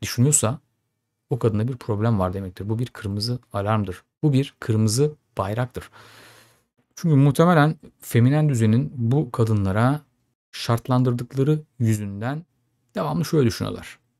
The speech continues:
"Ya işte daha erken, daha otuz yaşıma çok var, kariyerim daha önemli, hatta çocuk yapmayacağım ben." diyenler var. Değil mi? Bir bakın etrafınıza. "Çocuk yapmayacağım ben, çocuk düşünmüyorum." diyen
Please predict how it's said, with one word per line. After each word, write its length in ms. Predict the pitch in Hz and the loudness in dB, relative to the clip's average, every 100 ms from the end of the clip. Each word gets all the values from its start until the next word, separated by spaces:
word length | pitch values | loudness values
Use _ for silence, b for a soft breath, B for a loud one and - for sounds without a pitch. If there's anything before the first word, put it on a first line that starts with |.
| _ _ _ _ - | _ _ _ _ -8
"Ya 180 | 123 110 | -6 -6
işte 340 | - 123 120 | -4 -6 -4
daha 240 | 110 110 107 | -4 -2 -4
erken, 320 | - 95 95 - _ _ _ _ | -4 -8 -10 -14 _ _ _ _
daha 160 | - 101 | -8 -8
otuz 200 | - 107 | -8 -10
yaşıma 260 | 92 101 101 | -8 -8 -6
çok 240 | 92 - | -8 -6
var, 240 | 87 - _ - | -8 -10 _ -8
kariyerim 480 | - 110 107 107 101 | -2 0 0 0 -2
daha 260 | 101 104 | 0 -2
önemli, 340 | 95 87 85 - | -2 -6 -10 -8
hatta 280 | 110 - 139 | -6 -4 -2
çocuk 280 | 151 - | -2 -2
yapmayacağım 520 | 175 190 190 110 92 85 | -2 2 2 4 2 0
ben." 160 | 143 | -2
diyenler 340 | 175 - 95 175 | -4 -4 -4 -4
var. 180 | - - _ _ - | -10 -14 _ _ -6
Değil 100 | 196 | -6
mi? 80 | 208 b b - | -6 b b -4
Bir 100 | 113 | -2
bakın 180 | 131 120 | -2 -4
etrafınıza. 600 | 101 101 95 92 120 151 b | -4 -6 -4 -4 -4 -6 b
"Çocuk 260 | 202 185 185 | -2 -2 -2
yapmayacağım 400 | 180 139 113 113 | -4 -2 -2 -2
ben, 80 | 113 | -4
çocuk 220 | 123 127 | -4 -6
düşünmüyorum." 500 | 117 139 107 95 92 | -6 -4 -4 -4 -4
diyen 180 | 98 | -6